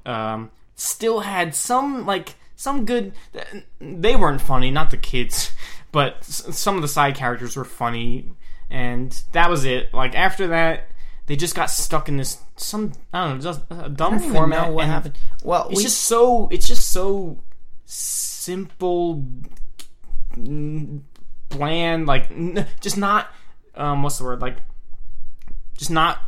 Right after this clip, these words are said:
Speaker 1: creative enough type of humor. I don't know. They just, like, let's just have this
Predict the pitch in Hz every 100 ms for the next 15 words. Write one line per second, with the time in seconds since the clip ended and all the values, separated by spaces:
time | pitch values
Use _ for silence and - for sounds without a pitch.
0 | - - - 151 143 143 180 156 135 135
1 | - - - 151 143 135 160 202 110 131
2 | 160 170 117 127 - 127 120 - - -
3 | - - - - - - - - 170 220
4 | 214 175 180 175